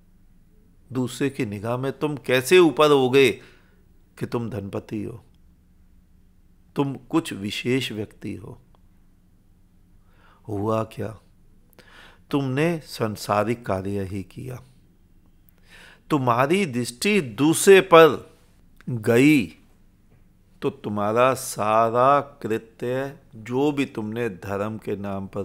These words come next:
किया था वो सारा गलत हो गया,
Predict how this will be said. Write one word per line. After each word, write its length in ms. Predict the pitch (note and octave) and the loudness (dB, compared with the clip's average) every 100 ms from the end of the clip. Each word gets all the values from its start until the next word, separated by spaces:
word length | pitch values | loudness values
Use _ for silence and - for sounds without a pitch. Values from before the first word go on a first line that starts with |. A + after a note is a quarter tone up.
| F2 | -10
किया 400 | - F#2+ F#2+ F#2 | -14 -8 -8 -8
था 580 | - G2 G2+ A#2 C3 - - _ _ A2+ | -10 -8 -4 -2 -4 -10 -20 _ _ -10
वो 100 | G#2+ | -10
सारा 760 | - G2 F#2+ G#2+ A#2+ D3 - _ _ - | -6 -4 -4 -6 -8 -10 -18 _ _ -18
गलत 440 | F#2+ G2 G#2 - | -8 -8 -8 -16
हो 100 | A#2+ B2+ | -18 -18
गया, 280 | G2 - | -20 -20